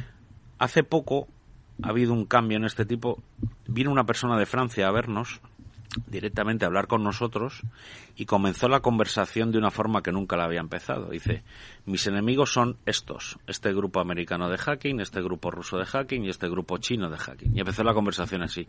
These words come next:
Y digo: "Bueno, ya tenemos mucho avanzado, ¿sabes quién te va a atacar?". Y dice: "Sí, son estos y tal, y les quiero pillar".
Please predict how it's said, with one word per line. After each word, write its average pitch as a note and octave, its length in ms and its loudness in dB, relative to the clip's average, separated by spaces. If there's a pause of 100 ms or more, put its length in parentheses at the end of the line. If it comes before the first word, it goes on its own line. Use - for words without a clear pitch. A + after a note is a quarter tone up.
(460)
Y F#2+ 60 -6
digo: F2 220 0
"Bueno, F2 220 -2
ya G2 140 2
tenemos G#2 300 2
mucho G2 280 2
avanzado, D#2+ 420 -2
¿sabes G2+ 340 2
quién G2 260 2
te F2 80 -4
va D#2+ 100 -2
a D2+ 40 -6
atacar?". D2+ 440 -6
Y - 80 -10
dice: - 120 -4
"Sí, A2+ 180 -2
son F#2 240 -2
estos D#3 360 0
y F#2 40 -10
tal, E2 200 -6 (460)
y G2 60 2
les F2 140 0
quiero G#2 240 4
pillar". D#2+ 400 -6